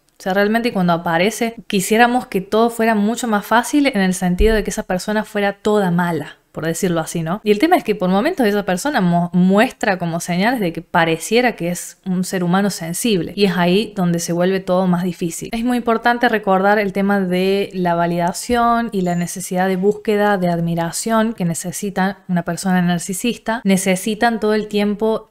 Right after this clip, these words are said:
sentir que controlan, que toda la información, que todo lo que pasa con la vida de los demás está controlado por ellos. Porque de esa forma sienten también que controlan lo que pasa internamente en ellos,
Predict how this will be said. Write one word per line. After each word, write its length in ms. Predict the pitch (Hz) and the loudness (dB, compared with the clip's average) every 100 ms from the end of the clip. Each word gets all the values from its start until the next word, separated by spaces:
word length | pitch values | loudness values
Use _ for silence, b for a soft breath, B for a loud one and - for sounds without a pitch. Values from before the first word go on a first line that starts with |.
| _ | _
sentir 560 | - 190 180 196 202 | -4 0 2 2 0
que 120 | 214 208 | 0 -6
controlan, 760 | 180 170 170 196 196 170 170 | -4 -2 -2 0 2 0 -2
que 220 | 175 165 - | -6 -10 2
toda 260 | 233 233 | 4 6
la 80 | 220 | 4
información, 880 | 196 - 180 170 165 - 202 196 185 | 2 0 -2 0 -2 -2 0 2 2
que 160 | 180 | -2
todo 280 | 170 - 220 | -6 0 2
lo 100 | 220 | 2
que 100 | 208 | 0
pasa 380 | 180 214 214 208 | 0 0 0 -2
con 160 | 185 175 | -2 -2
la 80 | |
vida 200 | 170 202 | 0 2
de 60 | 202 | 2
los 140 | 175 | 0
demás 340 | 170 165 190 247 | -2 -2 0 0
está 160 | 202 | -2
controlado 760 | 190 208 190 180 175 190 196 185 | -2 -2 0 0 2 2 2 2
por 160 | 170 170 | -2 -2
ellos. 420 | 165 - - - | -4 -6 -16 -6
Porque 260 | - 247 262 | -2 4 6
de 60 | |
esa 220 | 247 254 | 6 4
forma 400 | 247 240 240 240 | 0 0 2 0
sienten 400 | 240 220 202 226 | 0 0 0 0
también 360 | 202 180 180 190 | 0 2 4 2
que 160 | 185 185 | -2 -4
controlan 600 | 180 175 180 185 190 196 | -2 0 2 2 2 2
lo 100 | 175 | 0
que 120 | 170 | -2
pasa 340 | 175 170 - | 0 0 0
internamente 640 | 185 165 170 170 170 165 180 | 0 0 -2 -2 0 -2 -2
en 80 | 254 | -2
ellos, 380 | 233 143 - | -4 -6 -16